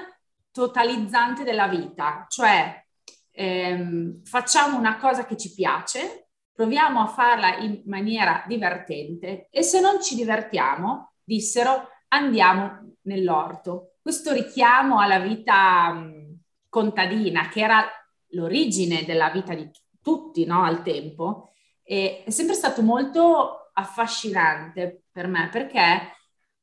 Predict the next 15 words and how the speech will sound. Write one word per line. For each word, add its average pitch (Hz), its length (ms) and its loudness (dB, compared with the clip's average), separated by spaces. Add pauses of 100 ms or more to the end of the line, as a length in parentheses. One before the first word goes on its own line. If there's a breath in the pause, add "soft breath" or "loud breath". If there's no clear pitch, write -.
(640)
voleva 269 360 2
dire, 180 360 0
da 214 100 4
un 220 160 2
lato, 233 760 0
se 240 160 -4
ci 277 120 -2
va 277 160 2
tutto 339 300 0
male, 170 640 -2 (280)
c'è 233 120 -4
sempre 240 300 -2
la 208 140 0
terra. 156 640 -4 (1400)
E 208 1040 0